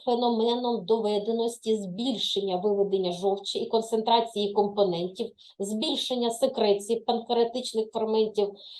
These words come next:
а посилення цих функцій, е, і наявна постпрандіальна гіперемія, яку забезпечує полин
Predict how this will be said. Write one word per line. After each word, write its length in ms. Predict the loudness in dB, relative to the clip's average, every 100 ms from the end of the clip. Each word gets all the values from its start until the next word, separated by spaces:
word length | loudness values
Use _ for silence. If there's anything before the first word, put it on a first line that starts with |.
| -20 0
а 160 | 4 4
посилення 1080 | 2 -2 -2 -2 0 2 2 4 2 0 -8 -20
цих 340 | -6 2 2 2
функцій, 800 | -2 2 4 2 -2 0 0 -2 -16 -4 4
е, 300 | 8 8 6
і 300 | 4 4 6
наявна 560 | 4 4 4 2 2
постпрандіальна 920 | 0 0 0 0 -2 -2 2 2 2 0
гіперемія, 760 | -2 -4 -6 -2 0 4 4
яку 180 | 2 -4
забезпечує 1000 | 0 2 2 2 2 0 0 -2 -2 0 2
полин 460 | 2 4 0 -4